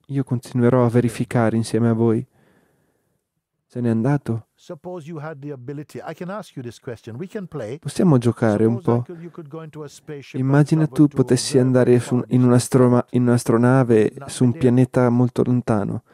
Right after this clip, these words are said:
Speaker 1: Pensi
Speaker 2: Can
Speaker 1: che
Speaker 2: you
Speaker 1: non
Speaker 2: leave
Speaker 1: sia
Speaker 2: or
Speaker 1: lì
Speaker 2: can
Speaker 1: il
Speaker 2: you
Speaker 1: sé?
Speaker 2: leave yourself?
Speaker 1: Puoi lasciare te stesso
Speaker 2: This
Speaker 1: da qualche
Speaker 2: is the thing.
Speaker 1: parte?
Speaker 2: And how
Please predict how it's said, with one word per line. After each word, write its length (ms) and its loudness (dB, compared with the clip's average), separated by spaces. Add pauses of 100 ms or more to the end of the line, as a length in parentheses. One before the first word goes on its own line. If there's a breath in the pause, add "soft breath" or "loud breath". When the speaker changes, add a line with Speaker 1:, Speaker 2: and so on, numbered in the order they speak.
(680 soft breath)
Speaker 1:
Pensi 280 2
Speaker 2:
Can 80 0
Speaker 1:
che 80 0
Speaker 2:
you 80 2
Speaker 1:
non 100 6
Speaker 2:
leave 100 -2
Speaker 1:
sia 200 4
Speaker 2:
or 40 2
Speaker 1:
lì 200 0
Speaker 2:
can 140 -16
Speaker 1:
il 60 -6
Speaker 2:
you 100 -8
Speaker 1:
sé? 140 0
Speaker 2:
leave 140 0
yourself? 460 -18 (760)
Speaker 1:
Puoi 180 0
lasciare 520 2
te 100 -4
stesso 480 -2
Speaker 2:
This 80 -4
Speaker 1:
da 80 -2
qualche 260 -2
Speaker 2:
is 60 -4
the 80 0
thing. 140 2
Speaker 1:
parte? 320 -12 (1400)
Speaker 2:
And 260 -20 (160)
how 420 -20